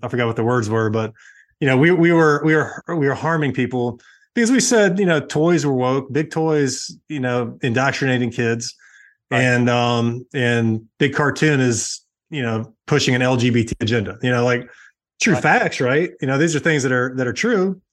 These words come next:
Speaker 1: But apparently after, you know, we launched and we're doing well, and I think we made some of the top, you know, top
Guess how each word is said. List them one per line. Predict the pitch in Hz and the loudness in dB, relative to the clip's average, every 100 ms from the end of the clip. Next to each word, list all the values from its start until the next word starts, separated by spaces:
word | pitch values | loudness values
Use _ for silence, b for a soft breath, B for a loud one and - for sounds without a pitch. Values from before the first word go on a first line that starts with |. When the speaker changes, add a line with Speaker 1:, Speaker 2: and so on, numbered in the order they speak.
| _ _ _ _ _ | _ _ _ _ _
Speaker 1:
But | 143 143 | 0 0
apparently | 139 190 208 156 151 147 | 0 0 2 2 4 2
after, | 143 151 151 160 143 139 139 | 0 -2 0 0 0 -2 -6
you | 151 | -8
know, | 123 | -4
we | 123 | -2
launched | 120 156 151 - | -2 -2 -4 -2
and | 120 | -2
we're | |
doing | 117 151 135 | 0 0 0
well, | 120 120 120 117 | 0 0 0 -2
and | 120 | -4
I | 117 | -6
think | 139 | -4
we | 135 | -2
made | 123 131 | 0 -2
some | 127 123 | -2 -2
of | 110 | -2
the | |
top, | 101 123 113 - - | -2 -4 -6 -10 -8
you | 127 | -4
know, | 101 | -4
top | - 127 113 | -2 -2 -2